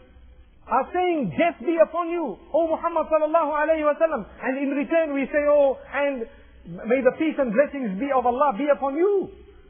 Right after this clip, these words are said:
So she replied on behalf of the Prophet sallallahu alayhi wa sallam, "وعليك السام واللعنة." And upon you is not only death, but even the curse of Allah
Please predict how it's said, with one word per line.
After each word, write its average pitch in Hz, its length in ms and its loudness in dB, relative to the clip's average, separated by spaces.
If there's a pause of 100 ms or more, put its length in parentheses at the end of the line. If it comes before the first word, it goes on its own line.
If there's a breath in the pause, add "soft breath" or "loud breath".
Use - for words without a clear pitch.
(100)
So 233 300 2 (120)
she 240 120 -2
replied 240 720 0
on 233 180 0
behalf 214 360 2
of 247 120 -4
the 220 80 -2
Prophet 254 340 -2
sallallahu 220 400 -2
alayhi 220 340 -2
wa 214 100 0
sallam, 220 280 -2 (300 loud breath)
"وعليك 226 600 0 (100)
السام 302 440 0 (100)
واللعنة." 196 540 2 (840)
And 196 140 0
upon 240 280 2
you 330 220 4
is 254 120 -8
not 311 160 -2
only 277 240 0
death, 277 340 2
but 226 120 -4
even 277 220 -2
the 220 100 -2
curse 311 300 0
of 190 100 -8
Allah 170 340 -6